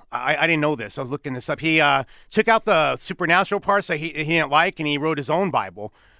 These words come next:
And I guess it's, uh, out there. So, and I guess, uh, Dickens and Tulsa also wrote their own Bible. So this is a fictional meeting between the three of them. They're locked in a room, and it's,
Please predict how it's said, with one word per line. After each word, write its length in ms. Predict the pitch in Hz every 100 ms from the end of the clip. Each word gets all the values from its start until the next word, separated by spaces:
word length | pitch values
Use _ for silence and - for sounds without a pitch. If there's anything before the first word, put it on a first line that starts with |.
| _ -
And 220 | 131 135
I 20 |
guess 240 | 143 160
it's, 240 | 165 - 156
uh, 360 | 131 120 113 110
out 240 | 147 185
there. 260 | 131 101 110
So, 460 | - 151 131 127 127
and 120 | 135
I 40 |
guess, 360 | 135 151 143 156
uh, 300 | 135 131 127 - - - -
Dickens 380 | 180 180 180 156
and 100 | 151
Tulsa 340 | 160 180 165
also 240 | 135 147 151
wrote 180 | 156 151
their 100 | 139
own 200 | 143 117
Bible. 380 | 139 160 135 131
So 160 | 143
this 220 | 139 170
is 140 | 175 147
a 120 | 139
fictional 440 | - 180 - 165
meeting 320 | 143 175 170 156
between 260 | 143 147
the 60 | 123
three 240 | 160 185
of 100 | 156
them. 140 | 110 117
They're 100 | 127
locked 300 | 143 - 151
in 80 |
a 40 | 120
room, 280 | 135 147 151
and 60 |
it's, 100 | 185